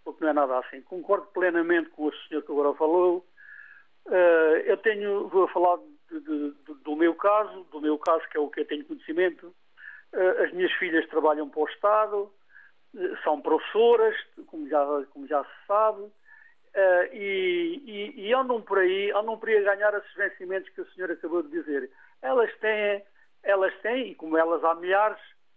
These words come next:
o que apanhou essa, essa, essa, essa cama-, essa franja toda dos, dos, dos trinta e poucos até aos quarenta e muitos, apanhou-os todos. Muitos fugiram de cá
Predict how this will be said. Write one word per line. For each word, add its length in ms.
o 100
que 140
apanhou 360
essa, 200
essa, 400
essa, 480
essa 240
cama-, 420
essa 240
franja 440
toda 500
dos, 320
dos, 220
dos 260
trinta 440
e 380
poucos 400
até 200
aos 200
quarenta 360
e 40
muitos, 480
apanhou-os 500
todos. 420
Muitos 320
fugiram 420
de 80
cá 240